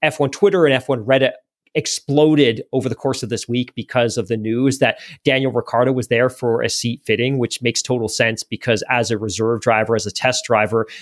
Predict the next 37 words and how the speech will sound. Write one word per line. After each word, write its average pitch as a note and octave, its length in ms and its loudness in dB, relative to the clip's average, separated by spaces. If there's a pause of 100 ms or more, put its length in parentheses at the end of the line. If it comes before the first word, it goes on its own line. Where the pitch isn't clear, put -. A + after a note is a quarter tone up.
(120)
you B2 100 -4
need C3+ 360 4
to A2+ 100 4
have B2 200 0
him A#2 180 0
equipped - 420 0
to - 60 -8
potentially B2+ 500 -4
suit A#2+ 340 0
up B2 400 2
and G#2+ 160 -8
fill A#2+ 260 2
in C#3 160 2
for C3+ 160 0
Yuki A2+ 680 2
or A#2+ 340 4 (320)
Nick B2+ 320 0
if A#2+ 160 -2
one B2 180 2
of A#2 60 0
them A#2+ 140 2
was A2 160 -6
to - 80 -6
get A#2 200 2
sick C3 400 0
or A2+ 120 0
if - 80 -4
they A2+ 80 2
were A2 100 0
to G2 80 -10
get A#2 160 0
covid A#2+ 520 2 (120)
during A#2 240 -2
the G#2+ 60 -2
balance A#2 400 0
of - 100 -2
this, A2+ 260 0